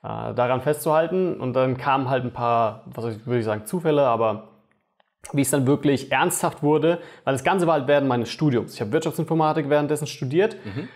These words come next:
Speaker 1: mich aber wesentlich mehr fürs Filmemachen begeistern lassen. Also Wirtschaftsinformatik hat mir gar keinen Spaß gemacht. Ich hab's aber dennoch durchgezogen,
Speaker 2: Aber es
Speaker 1: weil
Speaker 2: klingt, klingt super interessant eigentlich.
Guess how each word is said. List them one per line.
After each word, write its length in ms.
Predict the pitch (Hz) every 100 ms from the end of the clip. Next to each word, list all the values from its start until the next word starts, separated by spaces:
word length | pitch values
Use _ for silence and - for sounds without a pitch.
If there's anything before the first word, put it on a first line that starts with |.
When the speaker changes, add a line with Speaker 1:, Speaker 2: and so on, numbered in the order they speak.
| - -
Speaker 1:
mich 240 | 185 220
aber 160 | 196 185
wesentlich 420 | 208 180 180 -
mehr 140 | 175
fürs 220 | 165 165
Filmemachen 420 | 190 170 151 135 139
begeistern 480 | 131 123 113 117
lassen. 340 | 104 - - -
Also 240 | - 139 147
Wirtschaftsinformatik 580 | 165 131 143 147 123
hat 80 | 123
mir 100 | 127
gar 200 | 127 160
keinen 160 | 139 101
Spaß 320 | - 110 -
gemacht. 280 | 104 113 -
Ich 80 | -
hab's 120 | 127
aber 140 | 120 120
dennoch 280 | 135 123
durchgezogen, 720 | - 160 160 120 - 127 - 110
Speaker 2:
Aber 100 | 117
es 120 | 117
Speaker 1:
weil 60 | 120
Speaker 2:
klingt, 300 | 175 196 -
klingt 240 | 139 123
super 220 | 123 127
interessant 460 | 113 107 - - 110
eigentlich. 420 | 90 85 85 -